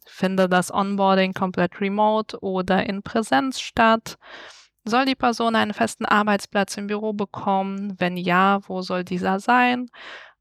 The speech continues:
Braucht sie Hardware für den Arbeitsplatz im Büro? Welche speziellen Softwarezugänge braucht sie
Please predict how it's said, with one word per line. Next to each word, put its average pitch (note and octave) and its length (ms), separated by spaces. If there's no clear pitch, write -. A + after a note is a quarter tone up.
Braucht C#4+ 220
sie A#3+ 160
Hardware G#3+ 640
für - 160
den G#3 100
Arbeitsplatz G3 760
im F#3 160
Büro? F#3 540
Welche F#3+ 400
speziellen F#3+ 640
Softwarezugänge A3 1200
braucht G3 560
sie G3 420